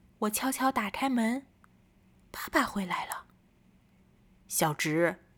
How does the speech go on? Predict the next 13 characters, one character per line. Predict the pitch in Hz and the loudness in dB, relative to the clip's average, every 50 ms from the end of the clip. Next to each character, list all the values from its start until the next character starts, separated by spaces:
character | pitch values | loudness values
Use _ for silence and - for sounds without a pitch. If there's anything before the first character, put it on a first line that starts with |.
| _ _ _ _ _ _ | _ _ _ _ _ _
你 | - 208 | -4 -2
去 | 196 - - 370 349 | 0 2 2 4 4
哪 | 285 214 - - | 2 2 0 -2
儿 | - 170 | -4 -2
了 | 160 185 240 262 - - _ _ _ _ _ - _ _ _ _ - _ _ _ _ - - - - - _ _ _ _ _ _ _ _ | 0 0 0 -2 -4 -10 _ _ _ _ _ -20 _ _ _ _ -20 _ _ _ _ -20 -20 -20 -20 -20 _ _ _ _ _ _ _ _
？”“小 | - - - 240 214 196 | -4 -2 0 0 -2 -2
直， | - - - 190 185 190 196 196 196 190 190 - _ _ - _ _ _ _ _ _ _ | -2 -2 0 0 0 0 0 0 0 -2 -4 -8 _ _ -20 _ _ _ _ _ _ _
你 | - 240 233 | -6 -6 -4
去 | 226 - 285 | -2 -2 -2
干 | - 330 349 339 302 | 2 2 2 2 2
什 | - - 190 160 | 0 -2 -4 -4
么 | 151 - | -6 -4
了？” | 180 247 285 277 269 - | -2 0 0 -2 -4 -10